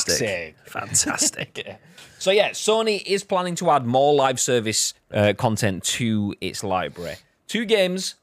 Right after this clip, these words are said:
Speaker 1: unannounced before the end of the fiscal year. So obviously that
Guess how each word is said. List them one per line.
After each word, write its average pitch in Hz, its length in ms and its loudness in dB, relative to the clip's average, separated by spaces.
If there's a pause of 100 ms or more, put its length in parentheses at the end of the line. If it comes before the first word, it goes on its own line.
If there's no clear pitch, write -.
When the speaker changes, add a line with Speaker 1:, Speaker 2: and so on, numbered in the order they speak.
Speaker 1:
unannounced 165 720 -2
before 147 440 2
the 127 200 0
end 127 200 2
of 104 100 -4
the 104 80 -4
fiscal 98 380 -8
year. 82 200 -6
So - 160 -10
obviously 117 320 -6
that 110 220 0